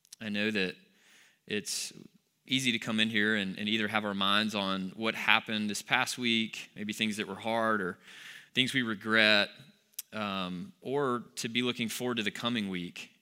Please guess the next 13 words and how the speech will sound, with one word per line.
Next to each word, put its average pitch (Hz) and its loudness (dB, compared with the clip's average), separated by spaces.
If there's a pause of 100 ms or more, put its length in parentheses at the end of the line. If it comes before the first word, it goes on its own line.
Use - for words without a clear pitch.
and 95 -6
to 92 -4
think 98 -6
about 92 -2
things 98 -4
that 98 -8
we're 92 -6
anxious 98 -2
about 92 -2
or 101 -12
that 92 -10
we're 90 -10
frustrated 92 -4